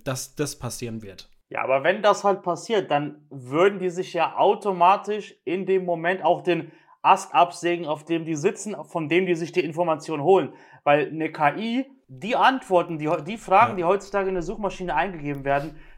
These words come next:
Speaker 2: da hilft es nicht, wenn du die K I fütterst mit Wissen von Bibliotheken oder von Büchern, weil das ja oft einfach sehr aktuelles Wissen ist.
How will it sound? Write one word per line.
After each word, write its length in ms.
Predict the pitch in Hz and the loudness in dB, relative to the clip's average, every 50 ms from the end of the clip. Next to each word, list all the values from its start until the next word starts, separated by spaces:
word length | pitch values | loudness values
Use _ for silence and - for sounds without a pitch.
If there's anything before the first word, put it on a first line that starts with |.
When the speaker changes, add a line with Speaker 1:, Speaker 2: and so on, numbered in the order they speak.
| _ - | _ -6
Speaker 2:
da 80 | 165 151 | -4 0
hilft 320 | 135 156 202 220 214 - | 2 4 2 2 4 0
es 140 | 190 - - | 0 0 0
nicht, 180 | 202 208 175 | -6 -6 -2
wenn 120 | 185 190 185 | -2 -2 -2
du 100 | 170 165 | -2 -6
die 140 | 151 170 - | -8 -10 -6
K 240 | - 156 160 156 156 | 0 0 0 0 0
I 200 | 190 196 202 190 | -4 -6 -6 -6
fütterst 460 | 196 - 185 202 196 196 196 185 185 | -6 0 0 0 2 2 0 0 0
mit 200 | 180 165 143 131 | -4 -8 -6 2
Wissen 340 | 143 185 190 190 196 185 160 | 2 2 2 2 -2 -8 -8
von 360 | - - 175 170 165 165 139 | -6 -4 -4 -4 -4 -6 -8
Bibliotheken 640 | - 170 156 143 165 160 156 160 165 185 196 190 180 147 | -8 -8 -6 -4 -4 -4 -2 2 2 2 2 2 -2 -2
oder 160 | 139 147 143 | -2 -2 -2
von 220 | 143 143 131 120 | -4 -8 -10 -8
Büchern, 480 | 123 151 190 185 - 120 127 156 151 151 _ - _ _ _ - | -8 -8 -8 -6 -2 -2 -2 -4 -4 -14 _ -20 _ _ _ -4
weil 140 | - 139 143 | -2 -2 0
das 180 | 160 165 160 - | 0 -2 -2 -4
ja 140 | 160 - | -4 0
oft 220 | 143 180 185 185 - | 0 0 0 0 -4
einfach 260 | 165 170 - 170 160 | -8 -6 -6 -6 -8
sehr 220 | 139 143 135 135 | -2 -2 -2 0
aktuelles 640 | 147 156 - - - 151 - 151 185 190 165 - - | 0 -4 -6 -6 -8 -4 0 2 2 2 2 0 -2
Wissen 300 | 131 135 131 - 123 113 | -6 -6 -6 -6 -12 -10
ist. 320 | 104 101 98 - _ _ | -10 -12 -12 -14 _ _